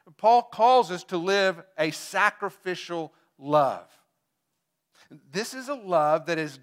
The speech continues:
given to others without expecting anything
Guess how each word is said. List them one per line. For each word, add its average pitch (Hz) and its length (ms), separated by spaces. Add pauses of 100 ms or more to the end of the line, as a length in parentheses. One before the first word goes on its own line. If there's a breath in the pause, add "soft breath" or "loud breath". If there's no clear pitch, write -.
given 240 360
to 240 140
others 147 380
without 190 500
expecting 175 760 (180)
anything 143 800